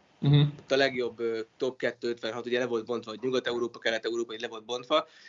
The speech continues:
Speaker 2: és akkor a második szezon után vezették be, hogy, ö, aki eléri a kétezer-egyszázötven pontot, tehát az a lényeg, hogy ezernyolcszáz pontról indulsz az elite divízióba, hogyha feljutottál.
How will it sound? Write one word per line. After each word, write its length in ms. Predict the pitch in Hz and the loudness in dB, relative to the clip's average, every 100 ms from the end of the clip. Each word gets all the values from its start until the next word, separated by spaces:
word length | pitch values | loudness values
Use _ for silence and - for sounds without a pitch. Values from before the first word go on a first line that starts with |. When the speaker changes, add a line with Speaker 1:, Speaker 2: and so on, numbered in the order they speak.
| - | -18
Speaker 2:
és 120 | - 127 | -8 0
akkor 140 | 139 | 6
a 40 | |
második 380 | 147 156 147 123 | 10 8 8 0
szezon 260 | - 131 131 | 0 0 0
után 220 | 127 113 | 0 0
vezették 420 | 120 117 117 117 | 0 0 -2 -2
be, 80 | 120 | 0
hogy, 240 | 113 110 | 0 0
ö, 140 | 113 110 | 0 0
aki 220 | 113 123 | 0 0
eléri 260 | 127 113 113 | 2 2 0
a 60 | |
kétezer-egyszázötven 1120 | 110 120 - 110 113 113 113 113 107 113 117 107 | -2 -4 -4 -6 -2 -4 -4 -6 -4 -4 -8 -8
pontot, 440 | 120 120 160 147 | -8 -6 -6 -6
tehát 160 | - 131 | -6 -2
az 60 | 151 | 2
a 40 | |
lényeg, 200 | 139 139 | 2 2
hogy 120 | 139 | 2
ezernyolcszáz 600 | 156 156 135 139 131 117 | 4 6 4 2 -2 -4
pontról 320 | 139 127 117 | -4 -4 -6
indulsz 240 | 117 135 123 | -12 -10 -4
az 80 | 127 | -2
elite 200 | 117 107 | -2 -4
divízióba, 580 | 110 104 104 107 107 | -8 -10 -12 -12 -4
hogyha 300 | 117 117 110 - | -2 -2 -4 0
feljutottál. 600 | 110 104 104 - 104 | 0 0 -6 -10 -10